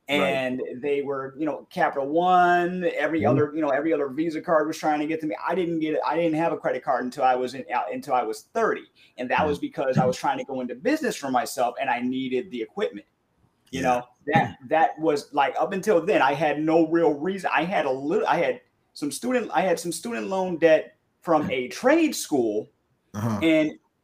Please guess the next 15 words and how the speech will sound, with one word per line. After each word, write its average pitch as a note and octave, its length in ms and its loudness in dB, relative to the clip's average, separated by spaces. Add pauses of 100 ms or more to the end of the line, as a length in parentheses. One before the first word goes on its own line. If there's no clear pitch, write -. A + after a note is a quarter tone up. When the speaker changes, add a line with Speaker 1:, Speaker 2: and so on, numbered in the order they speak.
Speaker 2:
after F3 460 0
I C#3+ 180 0
paid D#4 440 0
it B3 100 2
off, A#2 640 0 (580)
it E3 200 0
didn't G#3+ 260 2
really, E3+ 540 4
like, D3+ 260 2 (840)
I F#3+ 120 0
looked A3+ 340 2
at B3+ 120 4
my D#3+ 120 6
credit C#3 400 0
score A2 500 -6